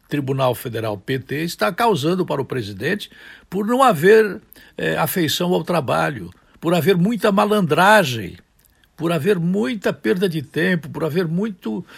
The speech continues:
dinheiro jogado fora pela janela.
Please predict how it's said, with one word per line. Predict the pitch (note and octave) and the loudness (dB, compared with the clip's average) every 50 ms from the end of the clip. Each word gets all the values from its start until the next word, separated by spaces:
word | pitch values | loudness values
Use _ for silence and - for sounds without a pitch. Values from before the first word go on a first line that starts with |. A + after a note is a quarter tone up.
| - - - - | -20 -20 -20 -14
dinheiro | - C3+ D3 E3 F3 F#3+ G3+ F#3+ | -10 -6 -2 2 4 4 4 4
jogado | F3 D#3+ E3+ D#3+ E3 E3+ E3+ D#3 C3+ | 2 0 0 0 2 0 0 0 -4
fora | - - C#3+ D3+ E3+ E3+ E3+ D3+ C3+ | -4 -2 0 2 4 4 4 2 0
pela | A#2+ D3 C#3+ D3 | -2 -2 -4 -4
janela. | C3 A#2+ B2+ A2+ A#2 C#3 D3+ D#3+ E3 D#3 C3+ A#2+ - - F#2+ | -4 -4 -4 -4 -2 -2 0 0 0 -2 -2 -4 -6 -10 -14